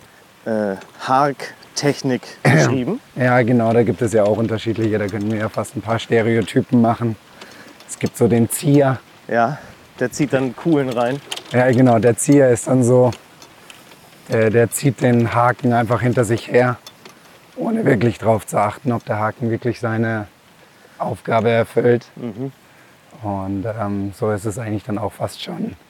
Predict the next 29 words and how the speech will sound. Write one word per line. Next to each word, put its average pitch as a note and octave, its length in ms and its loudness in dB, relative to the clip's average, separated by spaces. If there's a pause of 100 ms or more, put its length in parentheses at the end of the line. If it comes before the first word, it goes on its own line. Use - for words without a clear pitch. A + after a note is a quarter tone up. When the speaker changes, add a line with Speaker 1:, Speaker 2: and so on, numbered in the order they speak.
(340)
Speaker 2:
<clears throat> - 640 -20
ein C3+ 460 2
bisschen B2 300 -2
nutzlos. A#2 500 -2
Aber C#3+ 200 2
wie D3 120 4
ich A#2 80 -2
sehe, D3 180 4
hast B2+ 160 2
du C#3 60 2
jetzt C3 220 0
ja D3 120 -6
auch C3+ 160 -8
eine B2 220 0
sehr A#2 200 2
witzige, A#2 460 0
oh C3 140 2
ja. E2+ 240 2 (800)
Speaker 1:
Oh D#3+ 120 0
nein. B2 260 0
Speaker 2:
Das B2+ 120 2
ist B2 140 0
eine C#3 240 4
sehr A#2 180 6
spannende A#2 400 2
Aufgabe, E3 480 2
die C3 60 -2
du A2+ 160 2
hast. A2 300 -2